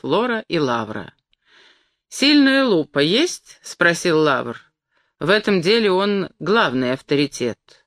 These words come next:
«Нет», — развел руками Павел, — «никакой нет». «Жаль. Тут еще кое-что, по-моему, просматривается». «Может, даже кое-что», —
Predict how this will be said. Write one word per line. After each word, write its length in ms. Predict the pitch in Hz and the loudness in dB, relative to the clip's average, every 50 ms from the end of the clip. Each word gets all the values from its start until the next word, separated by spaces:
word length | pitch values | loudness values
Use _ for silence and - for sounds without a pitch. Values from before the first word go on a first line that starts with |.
| _ _ _ _ _ _ _ _ | _ _ _ _ _ _ _ _
«Нет», — 560 | - 113 147 143 156 190 220 _ _ - _ _ _ _ _ _ _ _ | -12 -10 -6 -4 -4 -4 -4 _ _ -20 _ _ _ _ _ _ _ _
развел 460 | - 165 190 208 202 208 220 214 208 | 0 0 0 2 2 2 0 2 2
руками 440 | 214 214 208 - 214 208 214 214 208 | 0 0 0 0 0 0 2 0 -2
Павел, — 560 | 208 - - 202 196 196 185 190 190 190 196 _ _ _ _ - | -2 -2 0 0 0 0 -2 -2 -4 -4 -6 _ _ _ _ -2
«никакой 640 | 139 170 165 151 - 147 135 - - 135 139 170 185 | 0 0 0 2 2 0 -2 -2 -2 -2 0 0 2
нет». 480 | 202 208 214 214 208 - _ - _ _ _ _ _ _ _ _ _ _ _ _ _ - | 0 0 0 -2 -4 -8 _ -20 _ _ _ _ _ _ _ _ _ _ _ _ _ -10
«Жаль. 680 | 139 139 151 160 151 143 135 131 131 135 139 135 151 - - _ _ _ _ _ _ _ _ _ _ _ _ _ - _ _ - | -6 -2 0 2 2 2 2 0 -2 -2 -4 -6 -8 -12 -20 _ _ _ _ _ _ _ _ _ _ _ _ _ -20 _ _ -6
Тут 240 | - 196 196 - | -4 -2 -2 -2
еще 520 | - 180 - - - - 202 190 190 185 180 | -2 -4 -4 -2 -2 0 0 0 0 0 -2
кое-что, 540 | - - 202 202 196 190 180 - - 202 196 | -2 -2 0 0 0 0 -2 -2 -2 -2 -2
по-моему, 520 | - - 180 175 175 175 180 190 185 185 | 0 0 0 2 2 2 2 2 0 -2
просматривается». 1300 | 180 - 196 190 185 - 165 156 143 147 156 - 180 180 156 151 143 127 - - - - - 131 113 135 - _ _ _ _ _ _ _ _ _ _ _ _ _ _ _ - | -2 -2 -2 -2 -2 -2 -2 0 0 0 0 -2 -2 -2 0 0 0 -2 -4 -8 -16 -12 -10 -10 -12 -12 -16 _ _ _ _ _ _ _ _ _ _ _ _ _ _ _ -4
«Может, 440 | 147 151 165 190 202 220 220 180 156 | -2 0 2 2 2 0 -2 -2 0
даже 840 | 160 170 165 185 185 180 208 214 202 190 185 180 170 165 160 156 - _ _ - | 0 2 2 0 0 0 0 0 0 0 0 -2 -2 -2 -4 -6 -8 _ _ -6
кое-что», — 1000 | - 165 156 160 180 196 220 - - - _ - - 127 123 123 131 131 131 | -2 0 2 2 0 0 -2 -4 -6 -8 _ -6 -4 -2 0 0 0 -2 -4